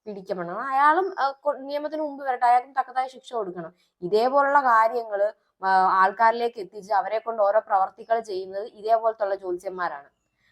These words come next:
ഈ ഒരു ജ്യോത്സ്യൻ പറഞ്ഞിരുന്നു നല്ല മുടിക്ക് നീളമുള്ള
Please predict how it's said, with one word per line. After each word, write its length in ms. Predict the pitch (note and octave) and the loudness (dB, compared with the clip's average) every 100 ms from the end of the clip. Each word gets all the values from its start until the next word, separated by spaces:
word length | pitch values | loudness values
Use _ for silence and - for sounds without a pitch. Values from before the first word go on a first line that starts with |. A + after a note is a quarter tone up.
| - | -16
ഈ 220 | A#3 B3 | -8 -2
ഒരു 100 | E4 | 0
ജ്യോത്സ്യൻ 600 | D#4 C#4+ B3 D4 - D#4+ E4 | 2 4 6 4 0 -2 2
പറഞ്ഞിരുന്നു 600 | A#3+ A3+ C4+ B3 A3 A#3 _ _ _ _ | 2 2 -2 -8 -10 -14 _ _ _ _
നല്ല 320 | G3+ G#3+ A3 B3 | -6 -2 0 0
മുടിക്ക് 440 | A#3 A#3 C4+ C4 | 0 -4 -4 -4
നീളമുള്ള 760 | A#3+ B3 C#4 C4 A#3 A#3+ B3+ | 0 4 4 2 2 4 4